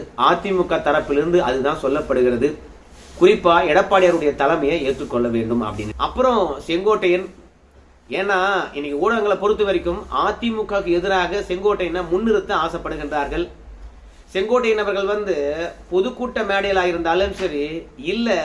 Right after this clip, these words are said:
அத்திக்கடவு அவிநாசி திட்டத்துல புரட்சி தலைவர், புரட்சி தலைவருடைய படம் வைக்கல அப்படின்னு சொன்ன கலக குரலா இருந்தாலும் சரி, எந்த இடத்திலும் செங்கோட்டையன் அதிமுகவுக்கு எதிராக பேசல,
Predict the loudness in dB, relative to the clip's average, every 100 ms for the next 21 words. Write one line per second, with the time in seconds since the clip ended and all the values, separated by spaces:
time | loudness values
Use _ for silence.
0 | -4 -8 -12 -20 -4 -4 -2 -6 -2 0
1 | 2 2 2 2 0 -2 -2 -4 0 -2
2 | 0 0 0 0 -2 -2 -4 -2 0 0
3 | -2 -2 -2 -2 -4 0 0 0 -2 0
4 | 0 2 0 0 0 2 0 -4 -16 -12
5 | -6 -2 0 -2 -2 -4 -2 -2 -2 -6
6 | -2 0 2 0 0 2 2 2 2 2
7 | 2 0 -2 -6 -6 -8 -12 -16 -20 -20
8 | -20 -4 0 0 0 0 2 0 -2 -2
9 | -2 -2 -2 -6 -8 -10 -18 -6 -2 2
10 | 2 2 0 -2 -2 -2 -2 -4 -4 -2
11 | 0 0 0 0 -2 0